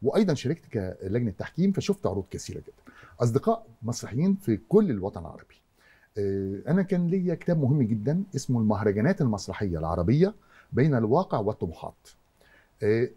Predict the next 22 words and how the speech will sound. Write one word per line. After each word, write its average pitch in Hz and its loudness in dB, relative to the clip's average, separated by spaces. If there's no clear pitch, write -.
تغطيت 139 0
فيه 214 0
بسرعة، 196 0
آه، 110 2
أهم 202 6
المهرجانات 120 -2
المسرحية 107 -4
العربية. 80 -6
وبالمناسبة 135 2
عدد 143 -2
كبير 139 -6
جدًا 139 -6
من 92 -4
المشاهدين 90 -4
ما 101 0
يعرفش 87 -2
إن 90 -2
أول 151 0
مهرجان 92 -2
عربي 117 0
في - -8
المسرح 107 -4